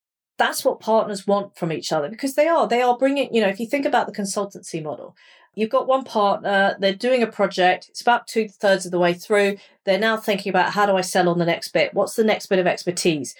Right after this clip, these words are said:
They are going to risk their reputation by inviting another partner in to that conversation. If you don't trust them, if you don't think they're good, if you don't think they're credible, you ain't risking your relationship with that client.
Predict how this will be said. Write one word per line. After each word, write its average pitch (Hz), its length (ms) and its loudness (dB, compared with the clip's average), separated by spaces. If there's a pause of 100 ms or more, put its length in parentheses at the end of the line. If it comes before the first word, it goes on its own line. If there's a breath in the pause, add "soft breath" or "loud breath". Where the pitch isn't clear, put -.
(420 loud breath)
They 233 200 2
are 285 140 0
going 226 200 2
to 196 120 -10
risk 196 300 -2
their 269 220 4
reputation 175 800 -2
by 180 200 2
inviting 190 520 0
another 175 260 2
partner 160 480 0
in 143 200 -10 (100)
to - 120 -6
that - 180 0
conversation. 151 720 -2 (260 loud breath)
If 226 140 -6
you 349 120 2
don't 381 200 -2
trust - 360 -2
them, 160 260 0 (220 loud breath)
if 202 120 -4
you 294 120 2
don't 370 240 4
think - 360 -2
they're 233 120 2
good, 208 380 2
if 170 120 -10
you 269 100 -4
don't 320 180 4
think 302 140 -2
they're 262 120 0
credible, 214 400 2
you 220 240 2
ain't 262 160 2
risking 220 320 -2
your 202 120 2
relationship 185 520 0
with 175 100 -2
that - 140 0
client. - 440 -6